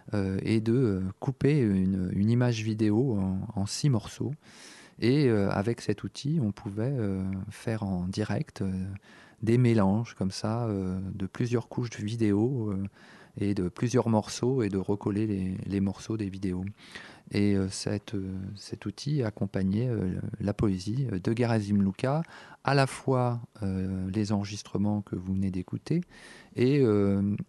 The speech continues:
et aussi, euh, un, on avait la chance d'avoir une comédienne, euh, avec nous, euh, pour les présentations, Nathalie Nambo, euh, qui lisait en direct aussi de la poésie, euh, de Gerasim Luka. Le deuxième outil, c'était, euh,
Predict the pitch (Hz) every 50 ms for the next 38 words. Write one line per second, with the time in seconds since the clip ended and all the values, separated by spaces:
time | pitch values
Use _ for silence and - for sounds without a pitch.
0 | - - 123 127 131 131 - - - - 135 165 160 143 127 113 110 107 104 104
1 | 104 104 - _ - - - - - _ - - 104 101 101 98 98 98 101 101
2 | 98 98 101 101 101 101 104 104 110 - 131 131 - - - 104 104 110 110 110
3 | 117 113 110 104 - - - 135 131 117 113 101 101 107 113 110 110 107 104 101
4 | 104 101 - - 113 110 110 104 104 110 113 110 110 107 101 95 92 95 95 101
5 | - - - 101 107 101 - - 123 120 123 120 110 101 101 98 95 95 95 95
6 | 98 - - - 104 104 - - 104 104 104 - 110 104 - - - 170 180 147
7 | 113 101 - 110 104 107 104 104 101 98 101 101 107 123 160 - - - - -
8 | - - - - - - _ _ - 113 104 - - - 131 131 135 123 120 123
9 | 135 151 160 123 113 104 110 113 107 107 120 139 - - 104 - - - 117 123
10 | 123 117 104 98 101 - - 110 104 101 98 101 101 113 117 117 107 95 92 92
11 | 92 92 95 - - _ - - - 104 107 104 107 104 107 104 101 107 104 104
12 | 98 98 - - 98 98 104 - _ - - - - - - - - 104 120 143
13 | 143 170 165 160 156 147 - - - 165 185 202 185 - - 131 - - 127 127
14 | 123 120 117 110 107 104 101